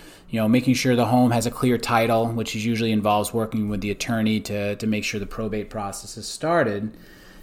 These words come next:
you ultimately are gonna be left with three decisions or three choices. The first one is, do I sell the home? And we'll talk a little bit about what might be in helping you make that decision. Your second choice is you might say, "Oh, I wanna keep the home and treat it as a rental property."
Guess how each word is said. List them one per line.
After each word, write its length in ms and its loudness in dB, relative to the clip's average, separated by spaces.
you 180 6
ultimately 420 8
are 60 8
gonna 180 8
be 120 8
left 260 2
with 100 -2
three 240 -2
decisions 640 -4
or 60 -4
three 240 -4
choices. 640 -6
The 80 -10
first 280 8
one 200 8
is, 480 2
do 100 2
I 40 6
sell 240 8
the 80 2
home? 260 0
And 580 2
we'll 100 0
talk 260 0
a 40 0
little 120 2
bit 80 2
about 120 2
what 300 0
might 220 0
be 300 0
in 120 -4
helping 280 -2
you 80 2
make 220 0
that 180 -8
decision. 580 -10
Your 60 0
second 320 8
choice 340 10
is 140 6
you 80 12
might 200 8
say, 240 6
"Oh, 60 6
I 100 6
wanna 200 2
keep 300 0
the 100 6
home 400 8
and 200 2
treat 240 2
it 40 2
as 100 2
a 60 0
rental 320 -2
property." 520 -4